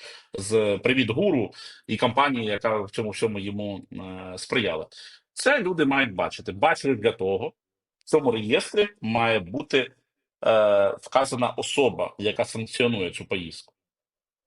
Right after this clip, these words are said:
І вибачте, якщо ти, ну, не, давайте не будемо ідіотами.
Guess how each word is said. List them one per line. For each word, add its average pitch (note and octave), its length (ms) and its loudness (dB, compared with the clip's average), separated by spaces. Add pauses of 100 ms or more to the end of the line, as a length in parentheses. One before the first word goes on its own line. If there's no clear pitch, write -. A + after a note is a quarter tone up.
(440)
І A#2+ 120 0
вибачте, A2+ 460 0
якщо G#2 400 0
ти, G#2+ 140 -4
ну, G2+ 180 -6
не, G2 260 -4
давайте B2+ 280 -4
не B2+ 60 -4
будемо A#2+ 240 -2
ідіотами. G#2 540 -6